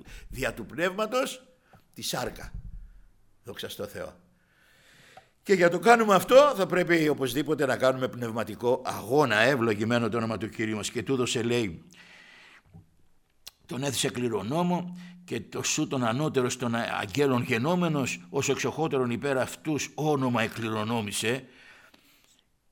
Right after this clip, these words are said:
Και λέει, για να το κατανοήσουμε αυτό, "Σε ποιον από τους αγγέλους" είπε ο Θεός,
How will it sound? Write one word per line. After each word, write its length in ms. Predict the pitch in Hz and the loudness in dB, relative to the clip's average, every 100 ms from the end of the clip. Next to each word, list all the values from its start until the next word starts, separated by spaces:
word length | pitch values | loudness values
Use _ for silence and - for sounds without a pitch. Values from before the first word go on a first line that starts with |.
| - | -18
Και 140 | 190 | -10
λέει, 340 | 180 180 175 175 - - | -6 -2 -4 -6 -14 -4
για 140 | 143 | -2
να 80 | 143 | 0
το 100 | 127 | 0
κατανοήσουμε 600 | 127 123 123 143 - 120 | 0 0 0 -2 -2 -6
αυτό, 180 | 110 123 | -4 -4
"Σε 160 | - | 0
ποιον 260 | 196 339 370 | 0 0 0
από 180 | 233 202 | 2 2
τους 180 | 170 160 | 2 0
αγγέλους" 680 | 139 143 131 101 - - _ _ _ _ _ _ _ | 4 4 4 2 -4 -10 _ _ _ _ _ _ _
είπε 440 | 147 151 131 95 - - _ _ _ _ _ _ _ _ _ _ _ | 4 6 2 0 -10 -20 _ _ _ _ _ _ _ _ _ _ _
ο 120 | - | -6
Θεός, 540 | 123 139 156 135 - | 2 6 6 6 0